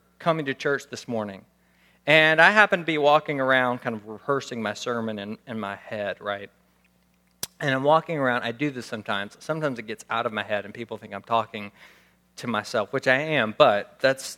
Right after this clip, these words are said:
neither here nor there. But I'm, I'm out there, and I'm kind of in my own world, and then all of a sudden I get shaken out of it because you get rear-ended by someone. And your, your car is a mess.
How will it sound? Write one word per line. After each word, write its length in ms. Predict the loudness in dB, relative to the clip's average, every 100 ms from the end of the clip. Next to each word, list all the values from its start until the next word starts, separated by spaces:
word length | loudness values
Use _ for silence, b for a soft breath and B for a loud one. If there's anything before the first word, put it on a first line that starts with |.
| -6
neither 240 | -2 0
here 160 | 0 0
nor 160 | 2
there. 280 | 2 2 0 B B 4
But 100 | 6
I'm, 240 | 6 4
I'm 160 | 4 6
out 220 | 6 6
there, 200 | 6 6
and 80 | 6
I'm 240 | 4 0
kind 220 | 0 2
of 160 | 2 0
in 120 | -4 2
my 240 | 4 4
own 140 | 4 4
world, 300 | 6 6 4
and 160 | 0
then 160 | 4 6
all 80 | 6
of 60 |
a 40 | 6
sudden 220 | 4 4
I 60 |
get 160 | 0 -4
shaken 340 | 0 2 2
out 160 | 2 2
of 100 | 4
it 120 | 2
because 720 | 0 4 8 8 8 4 -2 -10 b b b b b _
you 260 | -8 -2 0
get 200 | 0 -2
rear-ended 640 | 2 2 4 2 2 0 -2
by 120 | -6
someone. 480 | -8 -10 -10 -14 -16 _ _ _ _ _ _ _ _ _ _ _ _ _ _ _ _ _
And 240 | -2 0 2
your, 220 | 2 0
your 200 | -2 -4
car 640 | -4 0 4 4 4 0 -6
is 160 | -10
a 40 | -8
mess. 720 | -6 -6 -8 -12 -16 -16